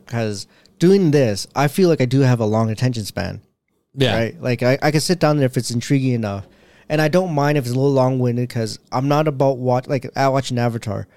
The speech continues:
Speaker 1: I'm not about watching, "Look at the Na'vi. Look, they're saving the whales."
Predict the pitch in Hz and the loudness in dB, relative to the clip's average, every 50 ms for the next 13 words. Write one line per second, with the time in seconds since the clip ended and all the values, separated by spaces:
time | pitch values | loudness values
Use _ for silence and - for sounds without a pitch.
0 | _ _ _ _ - 117 135 151 156 160 160 143 156 147 139 135 131 135 139 - | _ _ _ _ -4 -2 0 2 2 2 2 2 2 2 2 2 2 0 0 0
1 | 131 131 135 139 139 110 113 113 123 123 127 127 131 127 143 151 147 131 117 - | 0 2 2 2 2 2 2 2 2 4 4 2 2 2 0 0 0 -2 -4 -8
2 | _ _ _ _ - - - - - 302 302 254 202 - - _ _ _ - - | _ _ _ _ -20 -20 -18 -8 0 0 0 0 0 -4 -10 _ _ _ -2 0
3 | 202 202 - 262 262 247 254 247 247 240 262 285 285 277 254 233 202 - - - | 0 0 2 0 0 2 2 2 2 2 2 2 2 2 2 0 0 -2 -6 -10
4 | - | -12